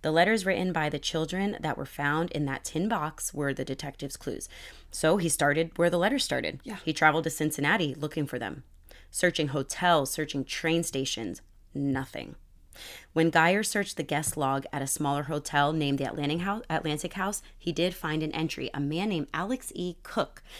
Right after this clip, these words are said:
Speaker 1: had stayed there with three children for one night.
Speaker 2: Mm.
Speaker 1: <laughs> Later, Geyer followed the clues and letters to, next stop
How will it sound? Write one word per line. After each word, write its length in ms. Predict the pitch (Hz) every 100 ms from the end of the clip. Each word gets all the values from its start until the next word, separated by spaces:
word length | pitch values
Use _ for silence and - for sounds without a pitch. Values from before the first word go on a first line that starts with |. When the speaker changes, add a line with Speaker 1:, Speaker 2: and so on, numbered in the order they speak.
| -
Speaker 1:
had 180 | 165 160
stayed 280 | - 180 190
there 200 | 156 139
with 160 | 139 -
three 260 | 156 233
children 340 | 262 226 202 190
for 140 | 170
one 200 | 147 143
night. 360 | 139 107 - - -
Speaker 2:
Mm. 920 | 302 285 - - - - 330 302 277 -
Speaker 1:
<laughs> 100 | -
Later, 480 | 151 202 240 160 151 156
Geyer 340 | 170 175 208
followed 340 | - 175 175
the 80 | 165
clues 480 | - - 160 185 214 -
and 180 | 156 147
letters 400 | 151 180 196 -
to, 360 | 185 185 262 - -
next 280 | - 135 135
stop 300 | - 190 269